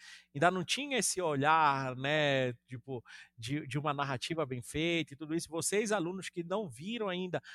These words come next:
mas estão aprendendo em sala, já tiveram aí aula com o Will,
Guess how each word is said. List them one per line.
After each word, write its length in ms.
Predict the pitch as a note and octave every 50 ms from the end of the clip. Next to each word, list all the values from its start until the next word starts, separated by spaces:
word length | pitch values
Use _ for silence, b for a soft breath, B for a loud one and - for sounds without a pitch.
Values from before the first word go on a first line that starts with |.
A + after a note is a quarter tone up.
| b b b
mas 180 | - D#3 D#3 D#3+
estão 240 | D#3 - - G3 G#3
aprendendo 640 | G#3 - - F#3+ F3+ D3 B2+ D#3+ F3+ A3 A#3+ A3 A3
em 80 | F#3+
sala, 500 | C#3 - - - D3+ F3+ G3 G3 E3 C#3
já 120 | B2+ D3+ D#3+
tiveram 380 | - - C3 B2 D#3+ E3+ E3
aí 140 | D3 D3 D3
aula 200 | C#3+ C#3+ D3 C#3+
com 160 | - _ C3
o 120 | A#2+ G#2+ G#2
Will, 320 | B2+ D#3+ F3+ E3+ C3 G#2+